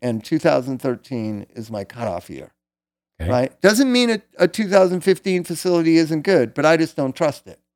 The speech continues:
Speaker 1: And it takes too long. You can't figure things out, right? You can't figure out whether somebody's telling the truth or not, right? So how long's the facility been in operation?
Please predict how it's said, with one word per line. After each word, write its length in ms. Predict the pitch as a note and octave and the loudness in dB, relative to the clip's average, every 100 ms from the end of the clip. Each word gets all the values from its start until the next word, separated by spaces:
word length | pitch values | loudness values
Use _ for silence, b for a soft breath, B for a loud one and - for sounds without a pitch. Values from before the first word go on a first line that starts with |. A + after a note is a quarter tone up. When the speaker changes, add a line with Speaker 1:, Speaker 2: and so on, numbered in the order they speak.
| _ _ _ _ - | _ _ _ _ -2
Speaker 1:
And 160 | D#3+ | 0
it 100 | E3+ | 0
takes 320 | - D#3+ - - | -2 -6 -6 -12
too 220 | - G#3 | -8 -6
long. 600 | F3+ F3 F#3 G3 E3+ D#3 | 0 0 0 -2 -4 -8
You 80 | D#3+ | -8
can't 240 | G3+ F3+ | -6 -6
figure 280 | G3 F3+ F3+ | -4 -4 -4
things 280 | F#3+ F#3+ G#3+ | -6 -6 -4
out, 340 | D#4+ - - | -6 -6 -6
right? 300 | C#3 G3+ A#3 _ _ _ _ - | -4 -4 -8 _ _ _ _ -12
You 80 | E3 | -2
can't 220 | G3+ F#3 | -2 0
figure 240 | G3+ G#3 | -2 0
out 220 | B3 C#4 | 0 0
whether 240 | C3+ C3 B2+ | 0 0 0
somebody's 480 | D#3 C3+ C3+ C3 - | -2 -2 -2 -2 -2
telling 240 | C#3+ B2 | -2 -2
the 80 | A#2 | -4
truth 260 | C3+ A2+ | -6 -6
or 80 | A2+ | -6
not, 260 | G#2 E2+ - _ _ _ _ _ _ _ - | -10 -10 -16 _ _ _ _ _ _ _ -2
right? 300 | C#3 E3+ - _ _ _ _ _ | 0 0 -2 _ _ _ _ _
So 180 | F#3 E3+ | 6 8
how 180 | G3+ | 8
long's 280 | B3+ C4+ C4 | 8 6 4
the 160 | A#3 A3 | 0 -2
facility 560 | F#3 G#3+ G#3+ G3 G3 G3 | -2 -2 2 4 4 4
been 200 | F#3+ G3 | 2 6
in 60 | |
operation? 920 | G3+ G3+ G3+ D#3 C3 C3 E3 F3+ F#3+ | 6 6 6 6 4 0 0 -2 -4